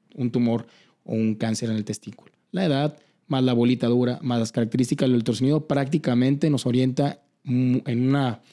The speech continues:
porcentaje muy alto. También dentro de los estudios de sangre es importante, como comentaba el doctor en un inicio, se dividen en dos tipos, los seminomas y no seminomatosos. Es importante los marcadores tumorales, solamente los voy a mencionar, son tres,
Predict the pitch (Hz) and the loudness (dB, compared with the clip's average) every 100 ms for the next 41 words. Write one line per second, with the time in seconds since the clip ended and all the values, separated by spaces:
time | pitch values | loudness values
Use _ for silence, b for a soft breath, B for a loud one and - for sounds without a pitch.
0 | b - 135 131 135 143 135 120 117 113 | b -4 0 0 0 0 4 4 2 0
1 | 120 B B B B B B B _ _ | -2 B B B B B B B _ _
2 | - 156 165 208 233 185 143 127 180 190 | 0 4 6 6 4 4 2 4 4 4
3 | 156 165 180 214 - 175 147 127 139 139 | 2 2 4 2 2 2 2 0 2 2
4 | 160 160 - 127 117 127 123 117 131 147 | 4 2 2 0 2 2 2 4 2 2
5 | 127 127 139 143 143 143 143 - 151 143 | 2 2 2 4 4 4 2 2 0 2
6 | 127 120 120 117 - 131 131 143 135 127 | 2 4 4 2 2 2 4 4 2 0
7 | 123 143 - 165 139 120 123 113 120 131 | 0 -2 0 -2 0 -2 0 2 2 2
8 | 127 120 120 131 120 117 143 139 208 - | 2 0 2 2 2 0 0 2 0 -2
9 | b b b b _ - 156 131 147 135 | b b b b _ -4 -2 2 2 2
10 | 135 135 147 131 113 131 139 127 120 139 | 2 2 2 0 0 0 0 0 0 2
11 | 180 240 - - - 147 151 147 147 147 | 2 0 -4 -10 -2 0 2 2 2 0
12 | 120 123 135 139 120 120 165 233 - 131 | 0 2 2 2 0 0 2 0 2 0
13 | 139 190 269 | 2 0 -2